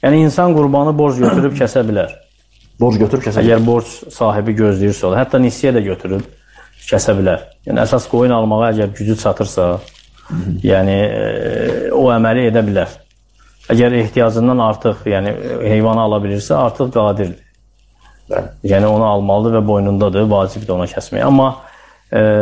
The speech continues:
Speaker 1: imkanı yoxdursa,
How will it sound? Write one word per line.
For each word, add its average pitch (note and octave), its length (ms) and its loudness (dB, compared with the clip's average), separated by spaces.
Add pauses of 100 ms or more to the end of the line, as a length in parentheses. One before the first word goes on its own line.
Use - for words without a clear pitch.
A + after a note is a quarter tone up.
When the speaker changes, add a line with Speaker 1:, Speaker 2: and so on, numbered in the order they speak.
(1800)
Speaker 1:
imkanı B2+ 440 2
yoxdursa, G2+ 500 -2